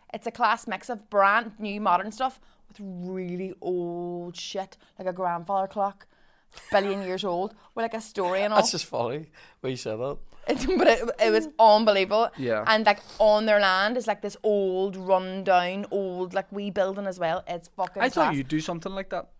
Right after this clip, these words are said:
Speaker 3: You know, like a
Speaker 1: Oh, I definitely will. I'll
Speaker 3: project house.
Speaker 2: Eventually, here, I, I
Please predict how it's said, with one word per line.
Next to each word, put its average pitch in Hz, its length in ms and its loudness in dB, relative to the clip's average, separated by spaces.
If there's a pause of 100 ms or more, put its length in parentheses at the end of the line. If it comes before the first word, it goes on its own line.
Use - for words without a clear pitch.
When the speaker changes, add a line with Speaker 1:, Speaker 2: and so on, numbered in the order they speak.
(140)
Speaker 3:
You 139 120 -6
know, 127 160 -4
like 117 220 -4
a 107 480 0
Speaker 1:
Oh, 180 60 8
I 202 120 8
definitely 202 380 -2
will. 208 180 0 (300)
I'll 208 160 6
Speaker 3:
project 147 760 2
house. - 580 -4
Speaker 2:
Eventually, 120 840 -2
here, 110 400 -2
I, 113 320 2
I 117 300 -2